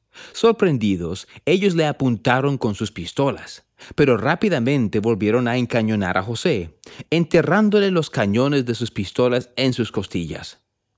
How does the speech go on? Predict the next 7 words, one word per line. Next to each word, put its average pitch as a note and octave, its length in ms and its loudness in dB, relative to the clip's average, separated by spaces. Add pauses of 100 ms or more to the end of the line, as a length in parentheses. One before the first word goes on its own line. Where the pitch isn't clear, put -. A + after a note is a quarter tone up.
(320)
"¡No A3 260 0
te F#3+ 160 -2
muevas!", G3 800 -2
le A#2 120 -2
gritaron G#2 400 0
a F2+ 60 -4
Stephen. E2+ 500 -6